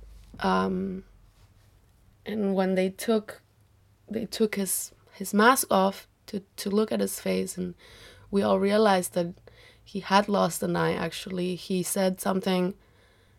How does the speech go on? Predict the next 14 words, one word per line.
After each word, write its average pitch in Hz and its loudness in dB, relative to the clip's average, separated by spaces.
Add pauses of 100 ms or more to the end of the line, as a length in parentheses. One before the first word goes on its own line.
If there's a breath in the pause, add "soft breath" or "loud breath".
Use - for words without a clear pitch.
(480 soft breath)
that 196 4
I 196 8
don't 240 6
think 233 4
I'm 220 2
gonna 208 0
forget. 214 2
He 214 -2
said, 208 2 (260)
"I 196 4
just 226 4
lost 226 4
an 196 2
eye. 202 2